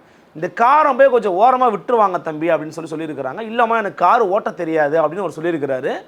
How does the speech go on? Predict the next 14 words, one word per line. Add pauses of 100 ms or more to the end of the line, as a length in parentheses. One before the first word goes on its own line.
(400)
கார்
ஓட்ட
தெரிந்த
இன்னொரு
நபரை
அங்க
இருந்த
காவல், (300)
ஆ,
ப-,
பணி
செஞ்சவங்களே
அவங்கள
கூப்பிட்டு,